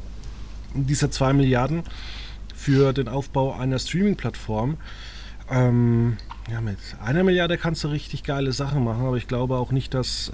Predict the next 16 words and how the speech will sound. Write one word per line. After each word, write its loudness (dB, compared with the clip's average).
ähm, 0
ich -6
weiß 0
gar 6
nicht, 2
Disney 4
hat 0
ja 4
mal 4
das 0
Unternehmen 6
gekauft, -2
das, 0
ähm, 4
die 2
Disney 2